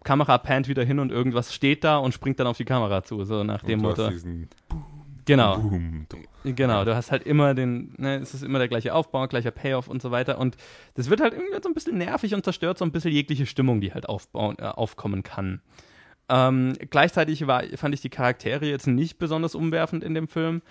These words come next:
Speaker 1: Ähm, ich würd sogar so weit gehen, ich, ich erinnere mich immer wieder an Maxes Jigsaw-Review, wo er sich so lange über den Humor in dem Film aufgeregt hat, was ich lustig fand, weil, weil mir bei Jigsaw der Humor jetzt nicht so sehr aufgestoßen ist, aber in dem Film ging's mir jetzt so.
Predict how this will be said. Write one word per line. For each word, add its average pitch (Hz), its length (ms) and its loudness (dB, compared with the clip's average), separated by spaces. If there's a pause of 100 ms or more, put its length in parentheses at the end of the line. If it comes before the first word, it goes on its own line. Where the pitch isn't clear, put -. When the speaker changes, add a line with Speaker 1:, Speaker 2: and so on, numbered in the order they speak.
(400)
Speaker 1:
Ähm, 131 400 0
ich - 200 -8
würd 143 100 -2
sogar 135 240 0
so 143 140 -4
weit 143 180 -2
gehen, 143 160 -4
ich, - 220 -8
ich - 140 -8
erinnere 143 180 0
mich 139 160 -2
immer 143 160 -2
wieder 131 180 0
an 123 140 0
Maxes - 640 -4
Jigsaw-Review, 113 760 0
wo 123 140 2
er 120 60 2
sich 131 160 -4
so 147 160 -2
lange 151 220 0
über 131 160 0
den 117 180 -2
Humor 123 400 4
in 110 80 0
dem 107 80 -2
Film 113 240 0
aufgeregt 117 480 -2
hat, 135 160 0 (500)
was 131 140 0
ich 131 160 2
lustig 143 300 2
fand, 135 200 0
weil, 120 260 2
weil 113 120 0
mir 123 320 0 (300)
bei 107 100 0
Jigsaw 135 340 -2
der 110 180 0
Humor 117 240 -2
jetzt 104 140 -4
nicht 131 140 -4
so 131 280 -2
sehr 143 160 2
aufgestoßen 147 540 -6
ist, 143 140 -12
aber 139 120 -2
in 151 120 2
dem 135 180 4
Film 107 200 2
ging's 104 200 -6
mir 104 80 -4
jetzt 101 140 -10
so. 113 240 -2